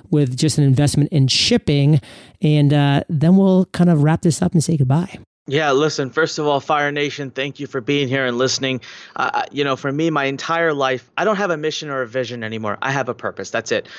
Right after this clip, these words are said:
Speaker 2: And my purpose is to build and support one million entrepreneurs all over the world. And so this book for me is the first big step I've taken towards doing that, because we're really gonna get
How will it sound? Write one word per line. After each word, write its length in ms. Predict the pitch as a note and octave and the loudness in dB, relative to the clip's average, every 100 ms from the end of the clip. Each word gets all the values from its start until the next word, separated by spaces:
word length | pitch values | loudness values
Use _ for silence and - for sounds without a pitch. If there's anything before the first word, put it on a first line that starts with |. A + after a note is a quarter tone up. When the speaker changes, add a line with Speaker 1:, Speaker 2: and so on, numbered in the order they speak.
| - - | -18 -8
Speaker 2:
And 100 | C3+ | -4
my 120 | C#3 | -4
purpose 380 | C#3 F3 F3 D3+ | -2 -4 -4 -8
is 120 | C#3+ | -8
to 100 | C3+ | -8
build 400 | A2+ C#3 D3 D3 | -4 0 0 0
and 100 | B2 | -6
support 520 | - A#2 - C3 - | -10 -8 -2 -2 -2
one 260 | A#2+ C#3+ C#3+ | -4 -4 -2
million 320 | C3+ C3+ B2+ | -2 -2 -2
entrepreneurs 540 | A#2+ A#2 B2 B2 A2+ | -4 -4 -6 -4 -2
all 160 | B2 B2 | 0 0
over 160 | A#2 A#2 | 0 -2
the 80 | |
world. 340 | A2 A2 G2+ - - - - | 0 0 0 -4 -16 -20 -10
And 240 | C#3+ C#3+ | -6 -4
so 220 | - D3 C3 | -2 0 0
this 320 | B2+ F#3 - | 0 0 0
book 220 | E3+ D#3+ | -2 -4
for 140 | - | -6
me 280 | C#3 D3 D3 | -6 -4 -2
is 220 | A#2+ B2 | -2 -2
the 100 | B2+ | -6
first 580 | A#2 C#3+ C#3 - B2 A2+ | -4 -2 -2 -4 -12 -6
big 240 | D#3 D#3+ C3+ | -2 -2 -2
step 300 | - C3+ C3 | -4 -4 -4
I've 120 | A#2+ | -4
taken 360 | C3+ C3+ B2+ | -4 -4 -6
towards 340 | A#2+ - B2 - | -8 -4 -4 -2
doing 320 | C#3 C3+ C3 | -2 -2 -2
that, 220 | A2 - | -4 -4
because 260 | - C#3 B2+ | -6 -4 -2
we're 80 | C3 | 0
really 300 | C#3+ D3 C#3+ | 2 0 0
gonna 180 | C#3 | 0
get 320 | B2+ D3 C3+ | 0 -2 -2